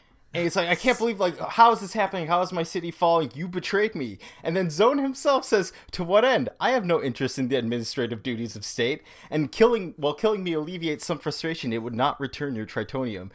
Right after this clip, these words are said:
And then Wild says, "Forgive me, Zone. We survived too much together for me to doubt your loyalty."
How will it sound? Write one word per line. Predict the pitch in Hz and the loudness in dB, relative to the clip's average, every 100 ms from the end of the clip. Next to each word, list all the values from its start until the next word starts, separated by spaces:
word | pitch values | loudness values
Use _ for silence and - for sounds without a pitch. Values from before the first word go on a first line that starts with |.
| - - - | -20 -20 -8
And | 139 | -2
then | 151 | 0
Wild | 147 175 196 | 2 2 2
says, | - 151 | 0 -4
"Forgive | - 170 139 143 | -4 -6 0 0
me, | 113 | -2
Zone. | 104 107 92 92 | -4 -6 -8 -8
We | - | -6
survived | - 160 160 156 - | -2 4 6 6 2
too | 190 | -2
much | 160 - | -2 0
together | 175 143 131 | 0 0 0
for | 143 135 | -2 -2
me | 139 | 0
to | 127 | -2
doubt | 120 131 131 | 0 2 2
your | 139 | -2
loyalty." | 123 117 113 - 113 98 | -2 -2 -2 -4 -8 -10